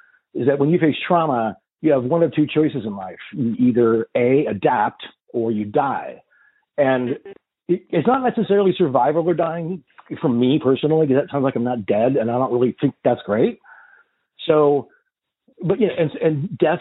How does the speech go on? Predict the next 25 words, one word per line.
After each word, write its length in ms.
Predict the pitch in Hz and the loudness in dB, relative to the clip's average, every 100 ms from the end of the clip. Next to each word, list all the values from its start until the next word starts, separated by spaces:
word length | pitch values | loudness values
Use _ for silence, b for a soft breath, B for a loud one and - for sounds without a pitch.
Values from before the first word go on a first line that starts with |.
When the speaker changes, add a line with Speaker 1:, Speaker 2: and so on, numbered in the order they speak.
| - | -2
Speaker 1:
can 100 | 151 | 2
be, 460 | 135 127 123 120 151 | 2 4 2 0 -4
you 100 | 127 | -6
know, 140 | 110 | -4
addiction, 580 | 113 139 123 - 127 120 | 0 0 0 -2 0 0
it 80 | 113 | 0
can 100 | 117 | 0
be 140 | 107 98 | 0 2
suicide, 520 | 135 123 123 113 110 | 2 2 0 0 -2
it 80 | 107 | -2
can 120 | 107 | 0
be 160 | 110 107 | 2 2
dying 320 | 107 110 110 | 2 0 0
with 100 | 104 | -2
a 80 | 117 | -2
calcified 640 | - 113 104 107 113 104 | 0 0 0 0 0 -2
heart 380 | 95 101 101 - | -4 -2 -2 -2
at 120 | 113 | -4
the 140 | 110 104 | -2 -2
end 140 | 107 | 0
of 100 | 104 | 0
the 80 | 95 | 0
day, 320 | 92 101 98 92 | 0 2 2 0
just 340 | 101 90 104 85 | -2 -4 -4 -2
dead. 340 | 80 80 226 | -2 -2 -6